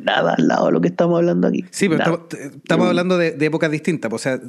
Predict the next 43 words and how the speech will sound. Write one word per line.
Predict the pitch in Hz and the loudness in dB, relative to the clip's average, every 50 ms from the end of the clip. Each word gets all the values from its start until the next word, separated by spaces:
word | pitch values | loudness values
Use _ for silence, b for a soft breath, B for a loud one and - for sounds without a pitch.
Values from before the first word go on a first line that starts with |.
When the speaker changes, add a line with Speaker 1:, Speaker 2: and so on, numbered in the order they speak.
| 127 | -10
Speaker 2:
por, | - - 127 131 - 143 | -8 -6 -6 -6 -6 -6
por | - 139 | -6 -6
eso | 139 131 160 | -4 -2 -2
te | 143 156 | 0 0
decía, | 160 151 - 160 127 | -2 0 -2 -2 -2
lo | 117 123 131 | 0 -2 -2
que | 117 127 | -4 -4
rescató | 117 127 127 - - 131 123 - 156 170 | -6 -6 -8 -4 -4 -2 0 0 0 2
de | 170 175 | 2 2
los | 165 165 | 0 0
Nuevos | 156 160 165 165 170 165 | 0 0 0 0 0 0
Cincuenta | 165 - 151 147 160 147 - - 151 | -2 -4 -2 -2 -4 -4 -2 -2 -4
y | |
dos, | 147 143 165 175 185 B B B B B | -2 0 -2 -2 -2 B B B B B
que | - - | -8 -6
fue | - - 156 | -4 -2 0
lo | 143 151 | 0 0
que | 151 156 | 0 -2
hizo | 151 - 160 | -2 -2 -6
Scott | 151 - - 160 143 | -6 -2 -4 -2 -2
Snyder, | 151 151 156 - 160 165 170 170 165 180 190 214 b b b b b b _ | -2 -4 -4 -2 -2 0 0 0 0 -2 -4 -4 b b b b b b _
eh, | - 139 135 135 - - | -6 -4 -4 -4 -2 -2
es | 156 156 | -2 0
de | 139 156 | 0 0
lo | 147 147 | 0 0
mejorcito | 147 143 - 147 123 - 175 180 170 165 | -2 -2 -4 -6 -4 -4 -2 0 0 0
que | 139 156 | 0 0
hubo | 180 170 143 127 | 0 0 0 -2
en | 120 | -4
realidad. | 113 113 107 107 110 110 104 - _ _ _ _ _ _ | -4 -6 -6 -6 -8 -8 -10 -14 _ _ _ _ _ _
No | - 123 143 | -6 -4 -4
es | 143 135 | -4 -4
que | - - - 147 | -6 -6 -4 -2
obviamente | 147 151 151 151 147 156 156 156 160 | 0 0 0 0 0 -2 -2 -2 -4
esté | 151 160 - | -4 -2 -2
al | 151 147 147 | -2 -2 -2
nivel, | 151 151 160 170 165 139 | -2 0 0 0 -2 -4
pues, | - 127 117 113 | -8 -12 -14 -12
si | - - | -8 -6
hablamos | 123 123 123 131 131 135 139 123 113 | -6 -4 -2 -2 -2 -2 -4 -4 -6
de | 123 | -6
historias | 117 - - 127 120 117 | -6 -6 -8 -8 -8 -6
clásicas. | - 143 143 139 151 139 139 135 | -6 -6 -4 -4 -4 -6 -6 -8